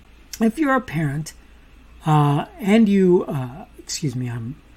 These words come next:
and you're not making your child stretch and do things he or she can't do, no point along the way is too late to start.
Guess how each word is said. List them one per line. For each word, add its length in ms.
and 220
you're 380
not 580
making 600
your 220
child 480
stretch 560
and 240
do 160
things 400
he 160
or 120
she 200
can't 380
do, 340
no 460
point 360
along 460
the 100
way 340
is 420
too 240
late 380
to 100
start. 520